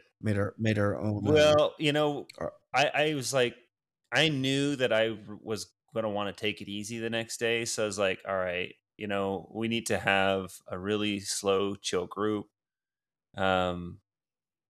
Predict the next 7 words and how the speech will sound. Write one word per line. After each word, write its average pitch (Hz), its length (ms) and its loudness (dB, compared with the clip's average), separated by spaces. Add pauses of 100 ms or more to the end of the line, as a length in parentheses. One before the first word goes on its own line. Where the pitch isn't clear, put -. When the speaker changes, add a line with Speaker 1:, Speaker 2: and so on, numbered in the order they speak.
(240)
Speaker 2:
and 95 480 -4
so 90 220 2
I'm 90 140 -2
not 90 160 -4
gonna 85 220 -10
really 82 280 -8
tax - 540 -6